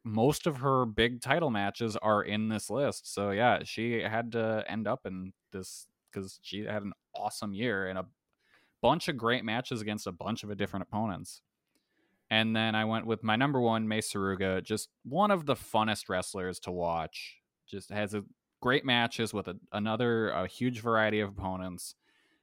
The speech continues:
in both tag and singles. Uh, highly recommend checking out her match with, uh, Mizuki, uh, from the, I believe, the hundredth, uh, Choco Pro show.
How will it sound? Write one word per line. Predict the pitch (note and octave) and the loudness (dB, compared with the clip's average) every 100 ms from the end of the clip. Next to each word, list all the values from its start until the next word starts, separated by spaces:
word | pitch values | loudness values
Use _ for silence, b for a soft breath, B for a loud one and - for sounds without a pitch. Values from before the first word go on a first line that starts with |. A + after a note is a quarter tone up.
| _ A#2 | _ 0
in | G#2+ | 2
both | G#2+ G#2+ - | 4 4 2
tag | - A2+ A#2 A#2 G#2+ | -2 2 4 2 0
and | - G#2+ A2 G#2+ | -4 -2 0 -2
singles. | - F#2+ F#2+ F2+ F2+ F2+ - - - | -4 -4 -2 -2 -4 -6 -12 -14 -8
Uh, | F2+ F2 F2 F2 G2+ _ _ _ _ _ _ _ | -4 -4 -4 -6 -10 _ _ _ _ _ _ _
highly | - C#3+ D3 | 4 6 8
recommend | C3+ B2+ C3 A#2 A#2 A2+ A2 G#2 | 6 4 2 2 2 0 -2 -6
checking | - A2+ - G#2+ | -4 -4 -2 0
out | G#2 - | 0 0
her | G#2 | -2
match | G2+ G2 G2 - | -2 -2 -2 -4
with, | G#2 F#2+ - | -4 -4 0
uh, | G2+ G2 | 2 2
Mizuki, | G#2 G2 B2+ F#2+ D#2+ - _ _ _ | 0 0 -2 -2 -8 -10 _ _ _
uh, | G2+ F2+ F#2 | -6 -6 -6
from | F#2+ F#2 F#2 F2+ - | -8 -6 -6 -8 -8
the, | F#2+ F#2 F#2 F#2 | -8 -6 -6 -8
I | |
believe, | F2+ F#2 F2 | -8 -10 -8
the | - | -8
hundredth, | G2+ G#2 A2+ A2+ - _ _ - | -6 0 0 -2 -10 _ _ -4
uh, | A2+ A2 | 0 0
Choco | - A#2 A#2+ | 2 0 0
Pro | A2 A#2 A2+ | -2 -2 -2
show. | - A2+ A2 | -2 0 0